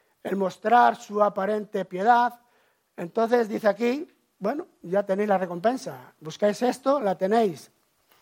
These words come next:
Entonces, eh, cuando se, eh, ellos buscaban esta, o cuando lo podemos, lo podemos aplicar un poco a nosotros, ¿no? Si buscamos el que, el, como ellos, ¿no? El que nos vean, ser alabados por las personas,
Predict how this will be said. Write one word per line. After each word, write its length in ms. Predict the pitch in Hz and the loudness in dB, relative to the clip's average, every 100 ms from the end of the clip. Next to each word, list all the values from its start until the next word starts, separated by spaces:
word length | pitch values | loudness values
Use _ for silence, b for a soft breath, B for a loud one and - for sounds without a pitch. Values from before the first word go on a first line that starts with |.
| b b b b b _ _ _ | b b b b b _ _ _
Entonces, 600 | 185 170 220 208 214 196 | -10 -2 -2 0 -2 0
eh, 340 | 190 185 180 175 | 4 4 4 2
cuando 260 | 185 180 | -2 -4
se, 120 | 170 185 | -4 2
eh, 540 | 185 185 180 170 180 | 2 2 0 -2 -2
ellos 200 | 214 226 | 0 -2
buscaban 580 | 233 - 220 220 208 196 | -4 -2 2 2 2 -2
esta, 480 | 185 202 180 175 170 | -4 -2 0 0 -4
o 100 | 160 | -6
cuando 500 | 175 165 165 156 - _ _ _ _ b b b b | -4 0 -2 -2 -12 _ _ _ _ b b b b
lo 60 | 151 | -6
podemos, 400 | 175 190 202 196 | 0 2 2 0
lo 200 | 190 165 | -2 0
podemos 520 | 175 190 196 180 - | 2 2 2 -2 -4
aplicar 360 | 185 185 165 202 | -6 -4 -4 -4
un 100 | 170 | -2
poco 160 | 180 | -2
a 60 | 175 | -4
nosotros, 400 | 165 220 202 175 | 0 0 0 -2
¿no? 240 | 220 240 b b b b b b | -2 -4 b b b b b b
Si 160 | - | -6
buscamos 640 | 180 185 - 233 247 233 - | -6 -4 0 0 0 -4 -4
el 300 | 208 208 196 | -4 -4 -6
que, 380 | 214 196 196 185 | -2 0 0 -2
el, 220 | 180 170 | -8 -10
como 220 | 185 185 | -8 -6
ellos, 220 | 202 185 | -4 -4
¿no? 200 | 190 226 | -4 -4
El 200 | 185 170 | -6 -8
que 220 | 170 180 | -6 -6
nos 200 | 175 165 | -6 -8
vean, 460 | 170 220 220 202 185 | -4 0 0 -2 -6
ser 200 | - 208 | -6 -4
alabados 600 | 196 180 214 226 208 196 | -4 0 4 4 2 -6
por 140 | - | -8
las 120 | 185 - | -8 -8
personas, 580 | 170 - 220 220 226 | -12 -6 -6 -4 -8